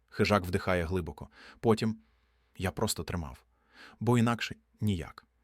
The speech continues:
"Вони хотіли пройти", каже голос у рації. Але там стояв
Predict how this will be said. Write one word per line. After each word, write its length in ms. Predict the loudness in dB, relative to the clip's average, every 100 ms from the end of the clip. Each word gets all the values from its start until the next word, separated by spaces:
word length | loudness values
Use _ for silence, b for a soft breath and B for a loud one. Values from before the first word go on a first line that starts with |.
| _ _ _ _
"Вони 180 | 0 0
хотіли 340 | 0 -4 -2
пройти", 400 | -2 -4 -4 -6 -8 _ _ _ -10
каже 240 | -4 -2
голос 340 | -2 -2 -4 -6
у 80 | -8
рації. 480 | -8 -8 -10 -12 -20 _ _ _ _ _ -6
Але 200 | -2 0
там 220 | 0 -2
стояв 460 | -2 -2 -2 -4